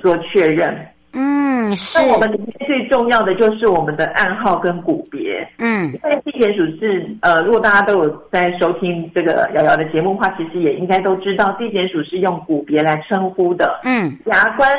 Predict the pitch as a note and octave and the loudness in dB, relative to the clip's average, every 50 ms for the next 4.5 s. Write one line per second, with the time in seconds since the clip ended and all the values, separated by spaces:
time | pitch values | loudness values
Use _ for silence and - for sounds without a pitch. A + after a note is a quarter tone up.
0 | C#4 E4 C4+ C4+ - B3+ A#3+ A3 - G3+ - - - - D3+ C#3+ - - - _ | 0 -2 -4 -4 -2 -2 -2 0 2 0 0 0 -2 -2 -2 -2 -2 -4 -10 _
1 | - - - - G3+ - B3 A#3+ A3 - - E3 D#3+ - - - D4+ D4 D4 C#4+ | -20 -14 -8 -4 -2 0 2 2 2 2 2 0 0 -2 -2 0 0 2 4 4
2 | C#4 C#4 E3 D#3 - G3 F#3+ F3+ E3+ E3+ D#3 D#3 - D3+ - - - _ - D4+ | 2 2 0 -2 -4 -4 -4 0 2 0 0 0 -2 -6 -6 -6 -6 _ -4 -2
3 | F4+ F#4+ F4+ C4 G3 G3+ G3+ G3+ - - D4 C#4 C#4 C4 C4 C4+ C4+ C4+ C4 A#3 | 0 2 2 2 2 0 -2 -2 -2 -4 -2 -2 0 2 2 2 2 2 2 0
4 | G#3+ A3 A3 A#3+ A#3+ - - C#4 A#3+ | 0 0 0 -4 -6 -2 0 2 2